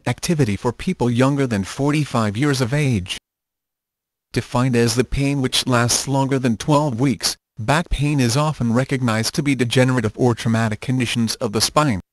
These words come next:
The lower back pain, which is the most common back pain experienced by many, is considered as chronic after three months since normal tissues heal themselves within twelve weeks or less.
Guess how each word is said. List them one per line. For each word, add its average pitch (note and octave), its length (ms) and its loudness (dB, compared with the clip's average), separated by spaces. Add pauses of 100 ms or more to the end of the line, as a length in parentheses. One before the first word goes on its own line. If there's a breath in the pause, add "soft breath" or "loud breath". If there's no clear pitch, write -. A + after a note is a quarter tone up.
(460)
The C3+ 180 2
lower D3 320 2
back A#2 340 -2
pain, C3 380 0 (220)
which B2+ 240 4
is A#2+ 160 0
the B2 80 0
most A#2 320 2
common C3+ 320 0
back D#3 260 -2
pain C#3+ 280 2
experienced C3+ 680 -2
by A#2+ 180 0
many, E3+ 340 2
is D3+ 140 -2
considered D3 640 0
as B2+ 140 0
chronic C3+ 480 0
after D3 340 -2
three C#3+ 320 0
months B2 300 0
since B2 320 0
normal B2 340 4
tissues C#3+ 520 -2
heal D3 160 0
themselves A2 600 0
within C#3 300 0
twelve C#3+ 400 0
weeks A2+ 320 -2
or B2 120 2
less. A#2 420 0